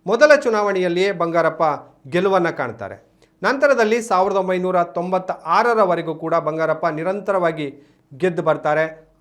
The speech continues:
ಮೊದಲ ಚುನಾವಣೆಯಲ್ಲಿ ಸಮಾಜವಾದಿ ಪಾರ್ಟಿಯಿಂದ ಸ್ಪರ್ಧೆ ಮಾಡಿದಂಥ ಬಂಗಾರಪ್ಪ ನಂತರದಲ್ಲಿ ಕಾಂಗ್ರೆಸ್ ಪಕ್ಷವನ್ನು ಸೇರ್ಪಡೆ ಆಗ್ತಾರೆ. ಕಾಂಗ್ರೆಸ್ ಪಕ್ಷ ಸೇರ್ಪಡೆಯಾದ ನಂತರದಲ್ಲಿ ವಿವಿಧ ಹುದ್ದೆಗಳನ್ನು ಅಲಂಕಾರ ಮಾಡ್ತಾರೆ. ಜೊತೆಗೆ,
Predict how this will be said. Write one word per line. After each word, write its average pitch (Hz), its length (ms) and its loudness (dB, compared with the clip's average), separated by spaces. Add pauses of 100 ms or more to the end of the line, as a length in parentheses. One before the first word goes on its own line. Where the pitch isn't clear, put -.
(120)
ಮೊದಲ 254 320 4
ಚುನಾವಣೆಯಲ್ಲಿ 185 840 0
ಸಮಾಜವಾದಿ 196 720 0
ಪಾರ್ಟಿಯಿಂದ 165 520 -2
ಸ್ಪರ್ಧೆ 175 540 -2
ಮಾಡಿದಂಥ 165 440 -4
ಬಂಗಾರಪ್ಪ 156 540 -2 (600)
ನಂತರದಲ್ಲಿ 180 640 0
ಕಾಂಗ್ರೆಸ್ 202 480 -4
ಪಕ್ಷವನ್ನು 165 460 -6
ಸೇರ್ಪಡೆ 147 400 -4
ಆಗ್ತಾರೆ. 139 720 -4 (160)
ಕಾಂಗ್ರೆಸ್ 254 360 2
ಪಕ್ಷ 233 200 -6
ಸೇರ್ಪಡೆಯಾದ 180 600 -2
ನಂತರದಲ್ಲಿ 160 840 -6 (140)
ವಿವಿಧ 269 200 0
ಹುದ್ದೆಗಳನ್ನು 170 800 -2
ಅಲಂಕಾರ 170 400 -2
ಮಾಡ್ತಾರೆ. 147 800 -4 (200)
ಜೊತೆಗೆ, 226 600 -2